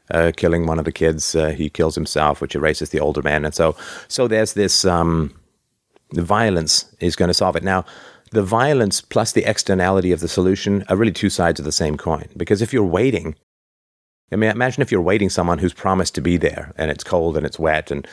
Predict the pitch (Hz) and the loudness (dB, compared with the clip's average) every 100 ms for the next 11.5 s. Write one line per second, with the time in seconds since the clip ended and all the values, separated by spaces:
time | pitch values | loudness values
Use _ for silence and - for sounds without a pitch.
0 | - - - 80 85 78 87 - 90 85 | -20 -10 -2 -2 -2 -2 -4 0 0 0
1 | 82 104 92 85 98 95 71 - 101 85 | -2 0 2 2 2 0 -2 0 0 2
2 | 85 90 85 - 80 80 90 110 92 87 | 2 2 2 2 -2 0 0 0 0 2
3 | 95 95 90 92 87 82 98 82 82 - | 2 4 4 2 2 0 -2 -2 -6 -8
4 | - 139 107 85 110 95 85 92 90 - | -4 0 0 2 2 2 4 2 0 -6
5 | - - - _ 78 78 78 82 95 80 | -18 -20 -20 _ -6 -4 -2 -2 0 0
6 | 73 85 85 85 71 69 73 80 90 80 | 0 -2 -4 -4 -4 -4 -2 -2 0 -4
7 | 73 - 73 73 78 80 - 92 78 73 | -6 -10 -8 -6 -4 -4 -2 -2 -4 -8
8 | - 80 69 - 85 82 82 - 90 85 | -14 -12 -12 -2 0 0 0 0 4 4
9 | 80 78 80 78 - 78 - 85 82 78 | 2 0 -2 -4 -2 -2 0 0 0 -2
10 | 73 78 76 73 104 95 85 95 - 90 | -4 -4 -4 0 2 2 2 -2 -2 -2
11 | 85 87 78 76 82 | 0 -2 -6 -8 -8